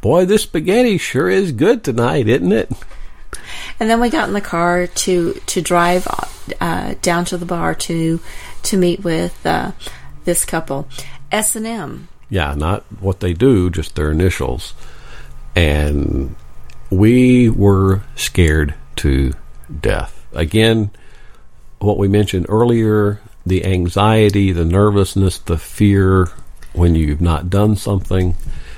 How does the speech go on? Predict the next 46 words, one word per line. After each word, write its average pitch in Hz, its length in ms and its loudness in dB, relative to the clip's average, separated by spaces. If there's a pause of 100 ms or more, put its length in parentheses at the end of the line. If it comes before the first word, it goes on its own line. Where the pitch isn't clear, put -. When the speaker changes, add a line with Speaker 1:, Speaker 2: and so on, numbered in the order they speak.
(140)
Speaker 1:
And 110 140 0
we 156 100 2
were 277 100 4
just 110 180 -2
planning 104 260 -2
on 87 160 -2
meeting 92 260 -2
with 71 140 -6
them. - 120 -6
We 107 140 -2
Speaker 2:
It 131 60 0
Speaker 1:
had - 120 2
Speaker 2:
would 92 80 2
Speaker 1:
no 104 80 2
Speaker 2:
be, 143 100 4 (340)
it - 20 -4
would - 60 -2
Speaker 1:
plans 95 280 4
on 80 160 2
Speaker 2:
be 69 60 -2
Speaker 1:
dating, 87 380 0
on 87 240 4
going, 82 460 2 (160)
uh, 82 140 0
on 76 160 0
playing 160 300 4
with 69 120 0
them 60 120 -4
that 64 180 -4
night. 64 280 -2 (480)
Speaker 2:
It 254 120 4
would 220 220 -4
be 202 140 0
interesting 180 680 -4
to 190 100 -4
talk 180 320 -4
to - 180 -6
other 180 200 -2
people 175 460 -4 (360)
in 190 120 2
the 190 80 2
lifestyle 180 600 -2
that, 165 220 -2 (460)
um, 170 500 -4
how 202 280 -2
they 185 480 -2